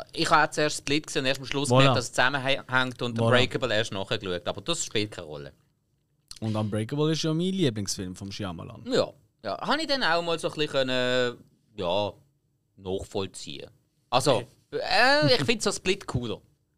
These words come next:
Speaker 1: Aber das
Speaker 2: Was?
Speaker 1: ist
Speaker 2: Wirklich?
Speaker 1: Nein,
Speaker 2: Okay.
Speaker 1: Split hat mir besser gefallen. Wirklich.
Speaker 2: Das schreit nach einem Special über Shyamalan.
Speaker 1: Ja.
Speaker 2: Wer weiß?
Speaker 1: Ja.
Speaker 2: Uh, nächster
Speaker 1: Ma-
Speaker 2: Film.
Speaker 1: Also, der nächste Film war, ähm, jetzt hoffe ich natürlich, dass ich's, äh, richtig ausspreche, äh,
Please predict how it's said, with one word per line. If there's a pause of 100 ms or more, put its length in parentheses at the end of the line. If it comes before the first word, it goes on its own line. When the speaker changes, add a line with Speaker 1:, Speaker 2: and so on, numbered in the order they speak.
(120)
Speaker 1:
Aber
das
Speaker 2:
Was?
Speaker 1:
ist
Speaker 2:
Wirklich?
Speaker 1:
Nein,
Speaker 2:
Okay.
Speaker 1:
Split
hat
mir
besser
gefallen. (320)
Wirklich.
Speaker 2:
Das
schreit
nach
einem
Special
über
Shyamalan. (220)
Speaker 1:
Ja.
Speaker 2:
Wer
weiß?
Speaker 1:
Ja.
Speaker 2:
Uh, (120)
nächster
Speaker 1:
Ma-
Speaker 2:
Film.
Speaker 1:
Also,
der
nächste
Film
war,
ähm,
jetzt
hoffe
ich
natürlich,
dass
ich's,
äh, (100)
richtig
ausspreche,
äh,